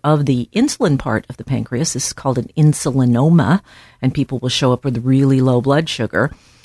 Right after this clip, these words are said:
and, uh, that's treated by removing the oma. It is not, however, a malignant cancer.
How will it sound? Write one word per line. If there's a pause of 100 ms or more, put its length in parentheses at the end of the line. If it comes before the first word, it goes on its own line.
(140)
and, (380)
uh, (360)
that's
treated
by
removing
the
oma. (220)
It
is
not,
however, (320)
a
malignant
cancer.